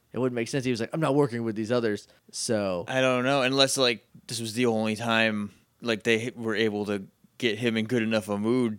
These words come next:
Speaker 1: Maybe.
Speaker 2: Was, <laughs> so they just shot as much as they could.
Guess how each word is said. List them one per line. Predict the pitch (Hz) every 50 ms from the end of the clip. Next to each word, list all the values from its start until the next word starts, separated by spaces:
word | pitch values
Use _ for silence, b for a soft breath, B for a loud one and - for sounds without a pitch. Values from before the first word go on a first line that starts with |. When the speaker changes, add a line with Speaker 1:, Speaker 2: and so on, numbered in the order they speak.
| -
Speaker 1:
Maybe. | - 123 120 123 147 151 151 123 113
Speaker 2:
Was, | 120 120 117 113 - - 135 - - - - -
<laughs> | - - 208 170 -
so | - - 160
they | 139 131
just | 127 131 -
shot | - - 135 131 139 131
as | 131 110
much | 127 131 123 110
as | 113 107
they | 117 120
could. | 107 - 139 143 147 143 131